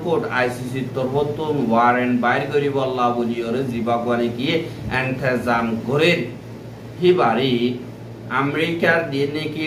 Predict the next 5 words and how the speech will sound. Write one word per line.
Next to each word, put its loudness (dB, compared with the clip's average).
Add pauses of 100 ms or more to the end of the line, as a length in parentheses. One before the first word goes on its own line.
(120)
Republican 0 (160)
পার্টির, 2 (360)
ট্রাম্পর 0 (160)
পার্টির 2 (120)
দিবা 2